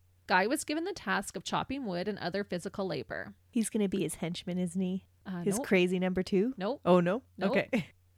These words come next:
Speaker 1: He doesn't actually have a crazy number two throughout this.
Speaker 2: Oh, really?
Speaker 1: Yep. He wanted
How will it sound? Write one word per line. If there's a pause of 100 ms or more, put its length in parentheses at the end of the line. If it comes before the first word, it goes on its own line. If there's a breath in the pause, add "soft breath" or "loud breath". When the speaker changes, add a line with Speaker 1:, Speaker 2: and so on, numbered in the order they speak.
Speaker 1:
He
doesn't
actually
have
a
crazy
number
two
throughout
this.
Speaker 2:
Oh,
really?
Speaker 1:
Yep. (140)
He
wanted